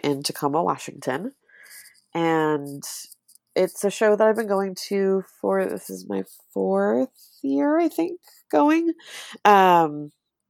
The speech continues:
and it's nice because it's, you know, close enough to Seattle where people in Seattle can kinda go for the day. It's an easy weekend trip for people from Portland to come in. You get some people coming, um, from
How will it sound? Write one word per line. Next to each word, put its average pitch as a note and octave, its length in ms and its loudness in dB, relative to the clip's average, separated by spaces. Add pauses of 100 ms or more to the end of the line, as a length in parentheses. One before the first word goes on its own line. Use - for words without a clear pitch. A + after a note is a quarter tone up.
(400)
and G#3 480 4
it's A#3 160 0
nice A3+ 220 4
because A3 260 2
it's, - 420 0
you F#3+ 100 -2
know, D3+ 100 4
close D#3 360 0
enough D#3+ 220 -2
to D#3+ 120 -2
Seattle D#3 480 4
where D3 120 4
people C#3 240 -4
in C#3 80 -2
Seattle C3 320 0
can - 120 -20
kinda C3 180 -4
go A#2+ 120 0
for - 120 -10
the C3 80 -2
day. E3+ 440 4 (320)
It's C#3+ 160 -6
an C#3+ 80 -6
easy C3+ 440 0
weekend C#3 400 -2
trip - 320 -8
for C#3 100 -6
people B2 480 -4
from B2+ 280 -10
Portland G3+ 500 -4
to - 80 -6
come F#3+ 200 -4
in. E3 420 0 (340)
You D3 120 -6
get - 160 2
some C3 140 -6
people C3+ 280 -6
coming, B2 520 -6 (220)
um, - 380 -8
from - 400 -12